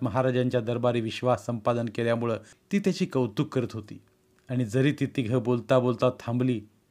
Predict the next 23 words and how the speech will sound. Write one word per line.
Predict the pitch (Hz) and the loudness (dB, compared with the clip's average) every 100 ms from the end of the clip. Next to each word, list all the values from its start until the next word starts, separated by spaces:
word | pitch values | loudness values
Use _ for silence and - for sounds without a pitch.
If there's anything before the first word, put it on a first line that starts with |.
| _ _ | _ _
तरी | 139 170 | 2 2
त्यांची | - 160 156 | 4 2 2
मनं | 127 123 139 - | 2 4 2 2
खाशाबाचाच | 123 135 127 123 143 139 139 | -2 2 4 2 0 -4 -6
विचार | 127 143 | -2 -2
करीत | 135 135 - | 0 -2 -2
होती | 127 113 - _ _ _ _ _ _ _ _ _ 123 | -6 -8 -12 _ _ _ _ _ _ _ _ _ -10
आणि | 107 | 0
त्याच्याविषयीच | 127 - 127 120 - 135 127 - - | 0 4 4 4 2 2 2 -4 -6
बोलत | 123 120 113 | -2 0 -2
होती | 113 107 - _ _ _ _ _ _ _ - | -6 -12 -18 _ _ _ _ _ _ _ -8
आणि | 123 104 | -6 -4
ती | 120 | -6
तीन | - 143 131 107 | 0 4 4 2
घोडी | 120 123 | 2 2
वाट | 117 117 110 | 2 0 -2
उरकीत | 107 101 98 | -8 -8 -10
होती. | 98 - 76 _ _ _ _ _ _ _ _ _ 131 | -10 -14 -20 _ _ _ _ _ _ _ _ _ -4
ज्योतिबाचा | 113 120 - 120 120 120 | 0 0 2 2 2 2
आत्मा | 117 120 120 | 2 2 -2
संतुष्ट | 113 117 104 117 - 117 | 0 -4 -4 -6 -6 -6
झाला | 104 104 | -4 -4
होता. | 87 101 - | -6 -12 -16